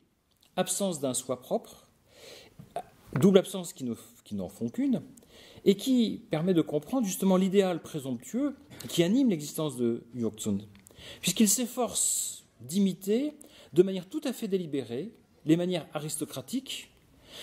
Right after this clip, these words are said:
de masquer son attirance pour la ri-, pour la rue et les autres hommes, et en même temps, il a le sentiment de ne pas y parvenir, il a honte de soi, il a, euh, il re-, il redoute le regard des autres.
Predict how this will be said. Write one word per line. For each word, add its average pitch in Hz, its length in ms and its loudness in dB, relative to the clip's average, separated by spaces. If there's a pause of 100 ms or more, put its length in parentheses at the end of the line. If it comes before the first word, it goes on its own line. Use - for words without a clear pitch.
(140)
de 143 100 10
masquer 208 400 0
son 180 160 -10
attirance 160 540 -4
pour 139 100 -6
la 123 100 0
ri-, 208 280 -6 (380)
pour 120 100 4
la 120 80 4
rue 185 160 0
et 247 40 2
les 135 120 0
autres 117 280 -4
hommes, 208 220 2 (840)
et 156 80 6
en 170 60 2
même 165 160 0
temps, 233 260 0 (220)
il 151 80 2
a 165 40 4
le 156 60 2
sentiment 180 380 -4
de 160 60 -2
ne 147 60 -2
pas 139 140 -4
y 123 60 -2
parvenir, 123 520 -4
il 147 140 4
a 139 80 4
honte 151 160 -2
de 131 80 -2
soi, 143 480 0 (760)
il 139 120 6
a, 127 320 0
euh, 123 300 -6
il 127 120 -4
re-, 123 400 2
il 123 120 -2
redoute 147 380 -4
le 147 120 4
regard 123 320 0
des 107 140 -4
autres. 95 300 -6